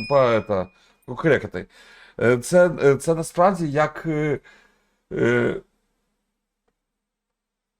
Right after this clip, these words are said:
собака захищає свого хазяїна, тільки, ну, собака захищає хазяїна, тому що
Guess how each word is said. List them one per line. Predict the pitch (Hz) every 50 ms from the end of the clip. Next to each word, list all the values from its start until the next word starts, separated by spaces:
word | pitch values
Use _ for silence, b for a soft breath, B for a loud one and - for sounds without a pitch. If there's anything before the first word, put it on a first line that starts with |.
| _ _ -
собака | 135 - - 151 139 113 135 151 165 165 - 190 185 180 180 180 175 165
захищає | 151 139 139 - 135 127 - 151 147 170
свого | 175 - - 151 143 127 113 131 135 139 139 139 143
хазяїна, | 143 - 160 139 147 175 170 151 113 90 92
тільки, | 87 - 131 110 - - 120 123 117 113 110 104 98 98 - -
ну, | 110 123 113 92 78 73 _
собака | _ - - - 117 127 123 139 127
захищає | 127 127 113 107 - 143 143 135
хазяїна, | 123 131 123 113 135 135 135 127 117
тому | 104 131 120 123 127
що | - - - 143 127 123 117 107 -